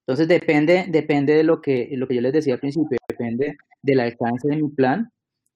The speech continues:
Eh, yo puedo tenerlo, puedo tener un, un D R P como servicio en la nube, ¿sí? Y desentenderme de un data center alterno, pues obviamente estamos hablando que, eh, de un data center alterno, si yo lo tengo en la nube, está en algún data center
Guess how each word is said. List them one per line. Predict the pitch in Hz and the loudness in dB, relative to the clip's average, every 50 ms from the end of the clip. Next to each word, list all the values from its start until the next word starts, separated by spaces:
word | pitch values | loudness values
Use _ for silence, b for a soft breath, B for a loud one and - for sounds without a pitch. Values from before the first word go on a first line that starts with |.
| _ _ - | _ _ -6
Eh, | 139 123 123 120 117 113 110 107 107 107 - _ _ _ _ _ _ _ _ _ _ _ _ | -2 0 0 2 0 0 -2 -4 -6 -8 -12 _ _ _ _ _ _ _ _ _ _ _ _
yo | - 123 127 123 123 | -4 -2 -2 0 2
puedo | - 139 135 143 143 | 2 4 4 4 4
tenerlo, | 165 147 135 127 123 123 131 127 139 135 127 - _ | 2 2 2 2 2 2 4 4 2 2 -2 -4 _
puedo | 147 131 131 | 0 0 0
tener | - 139 127 127 123 | 0 0 -2 -2 -2
un, | 123 127 131 131 135 131 | -2 -2 -2 -4 -4 -4
un | 139 135 135 | -4 -2 0
D | 139 | 2
R | 135 143 139 | 2 2 0
P | - 131 120 | 0 -4 -4
como | - 135 135 135 | -2 -4 -4 -2
servicio | - 156 151 143 151 147 143 147 151 | 0 -2 2 2 2 2 2 0 -2
en | 143 | -2
la | 151 147 | 0 0
nube, | 151 151 143 139 147 170 180 - _ | 2 2 2 2 0 -2 -6 -12 _
¿sí? | _ - 131 131 - - _ _ _ _ _ _ _ _ _ _ _ | _ -8 -8 -8 -8 -12 _ _ _ _ _ _ _ _ _ _ _
Y | - 135 139 | -2 2 2
desentenderme | 135 135 135 123 120 127 117 117 120 117 120 123 131 | 2 2 0 -2 -2 -4 -2 -2 -2 -2 0 0 0
de | 139 135 | 0 0
un | 123 123 | 0 0
data | 131 131 139 127 | 0 -2 -2 -4
center | - 120 113 - 120 131 | -4 -6 -6 -4 -2 -2
alterno, | 131 120 - 156 147 139 147 151 | -2 -2 0 0 0 0 -2 -2
pues | - 123 - | -4 -2 -2
obviamente | 117 117 120 123 127 127 135 | 0 0 2 0 0 -2 -4
estamos | 139 - - 131 151 147 | -4 -4 -6 -4 -2 -2
hablando | 127 117 113 113 113 127 135 - | -2 -2 -2 -2 -2 -2 -2 -2
que, | 139 123 113 - _ | -4 -4 -4 -6 _
eh, | 131 131 120 117 | -8 -6 -4 -4
de | 120 117 | -2 -2
un | 117 | -2
data | 123 131 - 156 | -2 0 0 0
center | 135 127 120 143 143 | -2 -2 -2 0 0
alterno, | 135 - 123 117 131 | 0 0 -2 -4 -2
si | 143 127 | -2 -2
yo | 120 | -2
lo | 123 123 | -2 -2
tengo | - 143 151 | -4 -4 -2
en | 160 | -2
la | 135 | 0
nube, | 123 120 120 127 | 0 0 -2 -2
está | 127 - 143 | -2 -4 -4
en | 147 | -4
algún | 143 143 - - - 147 143 | -4 -4 -6 -4 -4 0 0
data | 147 143 - 135 120 | 0 0 0 0 0
center | 127 117 117 - 131 - | -2 -4 -4 -6 -8 -10